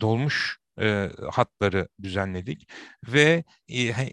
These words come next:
e, e, bu hem bir, e, istihdam alanı olarak hem de işte gündelik ihtiyaçlarımızı karşılamak üzere, e, seyyar satıcıları, işportaları, e, gördük. Şimdi bu üç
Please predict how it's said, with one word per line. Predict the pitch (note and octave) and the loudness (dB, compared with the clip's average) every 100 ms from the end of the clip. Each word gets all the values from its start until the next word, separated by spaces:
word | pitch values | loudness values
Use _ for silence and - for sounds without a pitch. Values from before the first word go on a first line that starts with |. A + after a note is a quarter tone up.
| - | -2
e, | C#3 D3+ B2 A#2+ A#2 | 0 0 2 4 2
e, | A2 | -2
bu | A2+ B2+ B2+ - - | -2 0 0 -2 0
hem | C3+ D3+ - A#2+ | 0 0 -4 -2
bir, | A#2+ - _ | -2 -2 _
e, | A2+ A2 | -4 -4
istihdam | - A2 - A2+ - C#3+ C#3+ | -4 -12 -6 -6 0 2 4
alanı | C3+ A#2 G#2+ | 4 4 4
olarak | F#2 F#2 A2+ - | 0 0 -2 0
hem | C3+ C#3 | 0 0
de | B2 | -2
işte | A2 - A2 | -4 -6 -6
gündelik | A#2 A#2+ A#2+ | -2 -2 -2
ihtiyaçlarımızı | A#2+ - A2+ G#2 - A2 A2 A2 | -8 -4 -2 -2 -2 -2 -4 -6
karşılamak | - A2 - A#2 A#2 A#2 | -2 -4 -2 -2 -2 -2
üzere, | F#2+ F2 A#2 D#3+ - - - - _ | -4 -4 -2 -4 -8 -20 -20 -20 _
e, | B2+ B2 | 4 4
seyyar | A#2 C3+ C#3 D3 | 4 4 4 4
satıcıları, | C3+ A2 G#2+ G2+ G#2+ C#3+ E3+ - _ - | 2 -2 -6 -2 2 2 2 -2 _ -8
işportaları, | B2+ - E3 E3 D3+ B2+ A2 G2+ F#2+ - _ - | -6 2 4 6 6 6 6 2 -2 -8 _ 0
e, | A2 G#2 G2 | 2 4 2
gördük. | G#2 A2 F#2 - - - - _ | 4 4 4 -4 -16 -16 -20 _
Şimdi | - B2+ A#2+ | -6 -4 -2
bu | B2 - | -2 -2
üç | F#3+ - - | -4 -4 -6